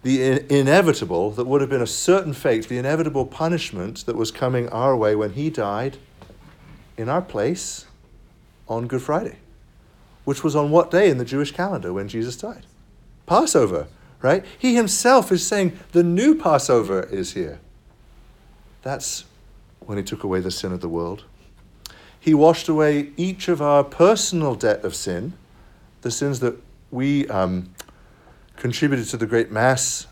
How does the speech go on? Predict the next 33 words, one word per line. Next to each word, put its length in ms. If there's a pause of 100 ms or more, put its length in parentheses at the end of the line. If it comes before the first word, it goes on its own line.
(120)
of 120
sin 280
in 100
the 80
world, 420 (200)
when 520
we 160
came 300
to 100
him 140
in 100
faith 500
and 140
when 140
we 80
were 100
baptized. 720 (600)
We 120
say 220
in 80
the 60
Creed 240
every 160
Sunday, 320 (400)
"We 80
are 60
one 440
baptism 640
for 180
the 100
forgiveness 720
of 120
sins." 560